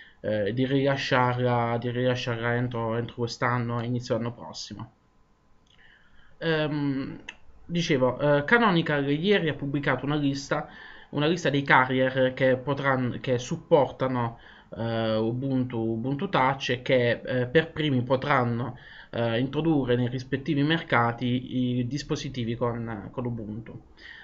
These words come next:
Ehm, tra i carrier due saltano all'occhio, due sono i nomi, eh, che, che possono far felici noi, noi pinguini, noi che attendiamo questo, questo sistema.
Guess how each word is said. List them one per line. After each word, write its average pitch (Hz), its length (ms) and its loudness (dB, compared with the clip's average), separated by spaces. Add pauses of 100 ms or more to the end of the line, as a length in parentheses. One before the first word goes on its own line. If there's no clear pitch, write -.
(140)
Ehm, 147 680 4
tra 240 140 4
i 233 80 4
carrier 160 1000 6
due 160 520 4
saltano 131 440 0
all'occhio, 123 540 2
due 131 220 0
sono 131 200 -2
i 127 60 0
nomi, 127 440 2 (380)
eh, 127 720 2
che, 117 320 -2
che 127 220 -2 (440)
possono 139 280 0
far 127 140 0
felici 131 360 0
noi, 135 380 0
noi 120 140 0
pinguini, 117 580 -2
noi 120 280 -2
che 123 140 -2
attendiamo 127 580 0
questo, 120 360 -4
questo 120 200 -8
sistema. 110 540 -8